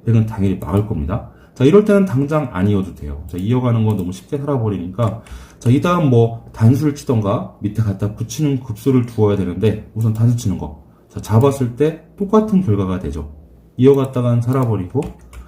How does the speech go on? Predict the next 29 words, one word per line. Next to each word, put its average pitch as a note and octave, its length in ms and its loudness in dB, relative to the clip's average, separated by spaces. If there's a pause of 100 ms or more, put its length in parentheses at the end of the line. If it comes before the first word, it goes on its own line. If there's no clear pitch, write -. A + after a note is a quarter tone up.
(200)
젖혀갔다간, A2+ 880 2 (260)
젖혀가는 A2 520 0
것은 C3 360 0
뚫고 D#3 300 -6
나갔을 F#2+ 460 0
때 C3 320 -2 (120)
봉쇄 F#2 460 -2
또는 F3 400 0 (220)
백이 E2+ 160 -6
살아버리니까요. D#2 800 -2 (680)
자, - 160 -8
그 - 80 -2
다음 B2 280 2 (440)
여기 E2 180 -6
아래쪽에 F2 500 -6
갖다 D#2 220 -6
붙이는 - 360 -6
맥점. - 440 -6 (200)
자, - 100 -4
이런 G#2 160 6
걸 B2 100 4
썼을 D3+ 360 -4
때도 G#2+ 520 -2 (640)
똑같은 F#3 440 0
결과가 F2+ 320 0
됩니다. C2 360 -6 (440)
이쪽 F#2 280 -4
먼저 D#2+ 300 -4
두고 F#2+ 640 -4